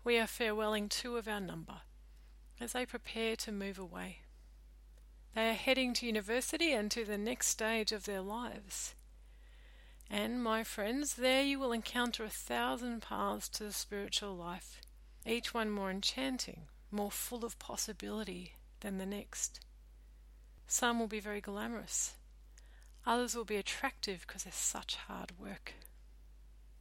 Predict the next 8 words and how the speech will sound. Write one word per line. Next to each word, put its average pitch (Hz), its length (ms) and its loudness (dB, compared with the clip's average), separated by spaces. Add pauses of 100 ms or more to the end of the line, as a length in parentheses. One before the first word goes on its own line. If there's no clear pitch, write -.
(960)
Many 233 240 4
people 233 340 -2
will 202 100 0
claim 220 460 2
to 214 140 2
know 202 120 2
the 190 120 -2
one 214 460 2